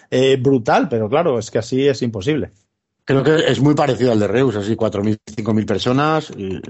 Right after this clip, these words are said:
Speaker 2: y to-, todo
Speaker 1: Sí, pero
Speaker 2: eso,
Speaker 1: yo lo
Speaker 2: pero
Speaker 1: veo más cerrado todavía que el de Reus. El de Reus tiene la grada más grande,
Speaker 2: Sí,
Speaker 1: pero esto es como
Speaker 2: sí, sí.
Speaker 1: las cuatro partes en más, más
Speaker 2: Iguales,
Speaker 1: simétricas
Speaker 2: sí,
Speaker 1: del campo,
Speaker 2: sí.
Speaker 1: sí.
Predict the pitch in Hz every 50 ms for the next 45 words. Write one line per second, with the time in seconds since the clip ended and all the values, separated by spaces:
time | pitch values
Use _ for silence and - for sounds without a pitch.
0 | 78 - - - - - - - - - - _ - 110 101 98 92 90 90 98
1 | 95 90 - 101 98 - 208 208 170 190 202 233 247 254 262 240 214 214 196 -
2 | - 170 156 175 208 214 180 156 131 156 147 147 143 156 170 160 147 135 143 139
3 | 139 139 135 127 113 113 107 104 107 - - 139 131 127 127 143 180 196 - -
4 | 202 202 175 135 123 113 123 147 160 165 170 180 175 165 165 190 214 214 214 226
5 | 254 247 - - 143 135 123 113 101 87 87 - 190 - - 208 220 220 208 190
6 | 170 156 - - - 202 214 208 226 202 190 156 - 185 185 180 - 165 139 131
7 | 160 156 156 160 165 - - - - 151 160 160 180 - 135 123 120 127 131 123
8 | 117 104 101 95 - 117 101 95 143 139 - - 107 107 101 - 104 - 117 160
9 | 180